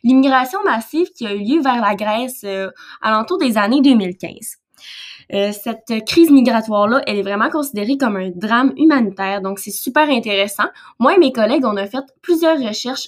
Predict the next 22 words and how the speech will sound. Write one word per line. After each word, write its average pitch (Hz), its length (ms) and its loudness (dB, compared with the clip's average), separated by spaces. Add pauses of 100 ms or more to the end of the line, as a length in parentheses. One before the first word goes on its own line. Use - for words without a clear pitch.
euh, 196 60 -4 (100)
à 294 120 2
ce 339 140 -6
propos 233 440 -8 (260)
et 294 100 4
on 262 100 4
va 233 120 0
s'échanger 262 480 -2
dans 220 120 0
le 202 60 -4
fond 247 180 -4
nos 320 140 2
connaissances 220 580 -2 (240)
pour 311 180 4
vous 262 300 6
informer. 202 560 0
Donc, 220 200 0
ça 226 120 2
devrait 226 420 0
demeurer 220 540 -2
très 269 260 2
intéressant 202 520 -4